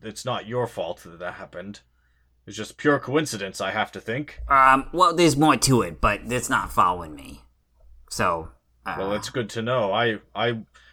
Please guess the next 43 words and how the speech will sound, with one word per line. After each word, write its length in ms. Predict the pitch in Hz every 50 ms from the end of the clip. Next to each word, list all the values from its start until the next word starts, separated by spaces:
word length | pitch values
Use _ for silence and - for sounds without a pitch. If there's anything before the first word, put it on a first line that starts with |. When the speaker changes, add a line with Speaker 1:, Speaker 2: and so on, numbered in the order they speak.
| _ -
Speaker 1:
I 140 | - 131 151
would 140 | 160 151 147
have 120 | 131 127
welcomed 340 | 147 143 131 - 131 120 110
you 120 | 117 117
either 240 | 120 117 107 110 101
way. 320 | 92 87 73 - - - _ _ _ - _ _ _ _ _ _ -
Speaker 2:
Well, 100 | 90 90
I, 260 | 90 95 95 101 104 -
I 120 | - 104
know. 200 | 107 113 110 101
You're, 300 | 95 95 107 120 117 - - _ _ - - - _
you're 160 | - 123 120 123
like 220 | 120 120 117 113
the 80 | 110 101
father 640 | - - 117 107 104 104 90 92 87 85 85 - _ _ - -
I've, 300 | 92 90 87 85 80 -
I've 180 | - 95 87 92
always 340 | 98 95 92 92 85 - -
missed, 320 | 85 78 71 - - -
Fartros. 640 | - 78 73 69 - - 73 67 - - - - - _ _ _ _ _ _ _ _ _ _ _ _ _ _ _ _ _ -
Speaker 1:
And 160 | 101 104 107
he, 260 | 117 117 113 110 110
uh, 340 | 104 104 98 98 98 98 - - _ _ _ _ _ _ _ _ _ -
he 100 | 139 143
doesn't 180 | 151 147 139 127
say 240 | - 139 131 131
anything 320 | 123 120 117 - 123 107 101
to 120 | - - 101
that, 300 | 101 101 101 98 - -
but 260 | 101 95 - - _ _ _ _ _ _ _ _ _ _ _
he, 160 | - 117 113
like, 200 | 110 104 98 -
turns 260 | - 131 120 110 98
his 140 | 101 95 -
head 160 | - 107 104 98
away 240 | 92 90 90 90 87
from 220 | - - 92 90
you 140 | 87 90 90
for 240 | - - 95 92 90
a 40 | -
few 360 | - 101 95 95 92 92 - _
seconds, 640 | - - - 107 104 - - 92 92 90 - - -